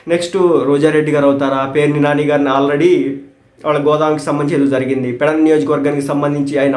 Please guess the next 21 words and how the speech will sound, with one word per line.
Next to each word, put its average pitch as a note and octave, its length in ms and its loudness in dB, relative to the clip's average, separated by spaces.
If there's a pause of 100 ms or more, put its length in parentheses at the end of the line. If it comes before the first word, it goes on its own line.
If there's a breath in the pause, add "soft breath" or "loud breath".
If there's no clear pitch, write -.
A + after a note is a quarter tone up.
ఉన్నాడు D3+ 280 2
కదా, A#2+ 140 -4 (500 soft breath)
ఎవరు, D3+ 180 2 (120)
జోగి D#3 240 2
రమేష్, D3 260 -2 (120)
ఆయనకి D#3 260 -2
సంబంధించి D#3 320 0
కూడా D#3 140 2
కొన్ని C#3 180 0
రోజులు C#3 280 0
పెట్టినారు. B2 400 -4 (480 loud breath)
ఇక D#3 160 -6
ఆ - 20 0 (100)
తర్వాత D#3 360 -2 (1040)
అంబటి D3+ 300 0
రాంబాబుని D3+ 360 0
అయితే D3 140 -6
ఇప్పటివరకు C#3 340 -2
టచ్ C3+ 200 -6
చేయలేదు, C3 340 -4 (160)
గుడివాడ D3 260 2